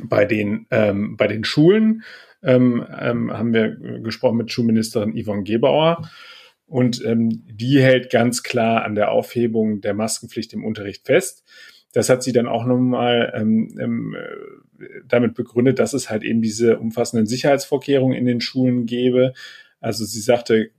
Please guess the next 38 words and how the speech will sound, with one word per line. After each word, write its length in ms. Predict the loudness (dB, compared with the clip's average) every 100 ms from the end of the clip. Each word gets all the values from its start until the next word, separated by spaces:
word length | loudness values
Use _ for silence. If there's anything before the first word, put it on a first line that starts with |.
| _
äh, 280 | -6 -2 0
wörtlich, 400 | 2 2 2 -6
Ziel 180 | -2 0
der 80 | 2
Landesregierung 640 | 2 0 -2 -2 0 0
ist 180 | 0 -4
es, 260 | -8 -10 -8
den 180 | -6
Infektionsschutz 800 | -4 -4 -4 -2 -2 0 -2 -4
und 120 | -6
das 140 | -6 -4
Recht 160 | -4
auf 120 | -6 -8
Bildung 400 | 2 4 4 0
in 100 | -2
Einklang 420 | 0 0 0 -2
zu 160 | -4 -6
bringen. 360 | -4 -4 -4 -8 -16 -20 -20 _
Und 320 | -4 -4 -4 -6
eben 420 | -4 -2 -4 -10
g-, 300 | -20 -18 -18 -8
gelten 360 | 2 2 2 0
halt 180 | 0 0
eben 140 | 0
weiterhin 340 | 2 2 2 2
diese 200 | -2 -6
verbindlichen 520 | -4 -2 -4 -6 -8
Vorgaben 480 | 0 0 2 2 0
für 120 | -2
die 140 | -2
Hygiene 420 | -2 -2 0 2
und 120 | 2 0
den 100 | -4
Infektionsschutz 840 | -4 -6 -8 -4 -4 -2 -2 -4
sowie 200 | -2 -2
die 140 | -2
strikte 380 | -4 -6 -8 -10
Testpflicht. 680 | -4 -2 -2 -4 -2 -2 -4